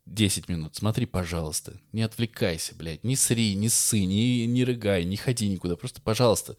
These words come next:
Ну, блядь, мы все очень старались. <laughs> Мы сделали, например, полное говно. <laughs> Но мы, блядь, от всей души старались сделать. Ну,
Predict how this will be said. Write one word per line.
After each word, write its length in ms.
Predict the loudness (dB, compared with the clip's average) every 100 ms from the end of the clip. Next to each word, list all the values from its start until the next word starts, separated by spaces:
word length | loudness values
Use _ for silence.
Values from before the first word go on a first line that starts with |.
| -6
Ну, 180 | -4 -2
блядь, 360 | -2 -2 0
мы 80 | 2
все 180 | 6 8
очень 240 | 8 8
старались. 800 | 4 4 4 4 6 6 6 0 -4 -12
<laughs> 140 | 4
Мы 120 | 8
сделали, 520 | 10 12 12 12 10 4 -12 -12 -12 -12 -4
например, 600 | 0 2 4 6 6 4 _
полное 340 | 10 12 10 8
говно. 400 | 8 8 4 4 2 4 6 6
<laughs> 480 | 6 4 2 -10 2
Но 120 | 8
мы, 140 | 10 10
блядь, 340 | 12 10 10
от 220 | 8 8 10
всей 200 | 10 10
души 300 | 8 6 4
старались 380 | 6 6 4
сделать. 440 | 0 2 4 2 0
Ну, 160 | -4